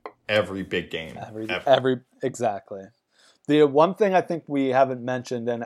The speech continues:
Speaker 2: I'm assuming it's part of it, but I just wanna make sure it's in your, uh, your kinda cast of characters,
Speaker 1: Mm-hmm.
Speaker 2: uh, is the marriage ref, uh, which I believe was a T V show.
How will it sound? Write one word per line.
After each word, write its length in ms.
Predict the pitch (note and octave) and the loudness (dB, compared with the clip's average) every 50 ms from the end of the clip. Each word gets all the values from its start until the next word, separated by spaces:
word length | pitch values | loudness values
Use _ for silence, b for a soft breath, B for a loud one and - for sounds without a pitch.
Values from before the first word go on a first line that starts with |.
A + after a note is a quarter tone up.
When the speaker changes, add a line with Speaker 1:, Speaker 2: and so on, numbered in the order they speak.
| - C3 | -6 -6
Speaker 2:
I'm 120 | C3+ B2+ | -6 -6
assuming 440 | B2+ - - D#3+ E3+ E3 D3+ C#3+ B2+ | -6 -2 2 4 4 4 2 0 -6
it's 100 | A#2 - | -6 -6
part 260 | - G#2+ A2+ A2+ A2 | -4 -2 -2 -2 -2
of 100 | G2+ F#2+ | -4 -6
it, 120 | G#2+ G#2 F#2+ | -8 -6 -6
but 100 | - A#2 A#2+ | -4 -4 -2
I 40 | |
just 140 | B2 A#2 - - | -2 -4 -4 -6
wanna 120 | B2+ A#2+ | -8 -8
make 160 | A2+ A2 G#2 | -8 -10 -10
sure 300 | - - A#2+ A#2 A2+ A2 | -8 -6 -4 -4 -4 -4
it's 140 | G2+ - - | -6 -8 -8
in 220 | A#2 A#2+ A#2 A2+ | -6 -6 -6 -6
your, 500 | A2 A2 G#2+ G#2+ G#2+ G#2+ G#2 G#2 G2+ - - - | -6 -8 -6 -6 -6 -6 -6 -8 -8 -10 -12 -14
uh, 400 | - G2 F#2+ F#2 F#2 F2+ F2+ - - _ _ _ - | -12 -10 -10 -10 -10 -10 -12 -14 -16 _ _ _ -20
your 180 | A2+ A2 G#2 | -16 -16 -16
kinda 240 | - - A2+ G#2 G2+ | -16 -16 -16 -16 -16
cast 500 | - - - B2 A2+ A2 G#2+ - - - | -12 -6 -4 -2 -2 -2 -4 -6 -10 -14
of 100 | A2 - | -14 -12
characters, 680 | - - A2+ A2 A2 - - - A2 A2 G#2+ F#2+ - _ _ _ _ _ - | -8 -8 -6 -6 -8 -8 -10 -10 -8 -8 -8 -10 -16 _ _ _ _ _ -10
Speaker 1:
Mm-hmm. 220 | A2 A2+ A2+ A2+ G#2 F#2+ F#2 | -8 -6 -6 -6 -6 -6 -4
Speaker 2:
uh, 380 | - B2+ A2+ A2 A2 A2 A2 G#2+ - _ - | -2 0 0 2 2 0 0 -2 -4 _ -2
is 200 | D3+ C3+ A#2+ - | -2 -2 0 2
the 120 | - D3+ | 2 2
marriage 440 | C3 B2+ C3+ C#3+ C#3+ C3 B2 - - | 2 4 4 4 4 4 2 -2 -6
ref, 340 | A#2 G2+ E2 - - - _ _ _ _ _ _ _ _ _ - | -8 -8 -8 -8 -12 -20 _ _ _ _ _ _ _ _ _ -6
uh, 260 | A2 G#2 G2+ G2 F#2+ | -6 -6 -6 -8 -12
which 200 | - - A2 - | -14 -12 -8 -8
I 40 | A#2 | -6
believe 260 | G2+ A#2+ A2+ A2+ G#2 | -4 -4 -6 -6 -6
was 140 | A#2 G#2+ G#2 | -8 -10 -10
a 40 | G#2 | -10
T 180 | - - A#2+ G#2+ | -8 -6 -6 -6
V 140 | A2 A2 | -6 -8
show. 400 | A2 - - A#2 - - - - | -8 -6 -6 -8 -6 -8 -10 -12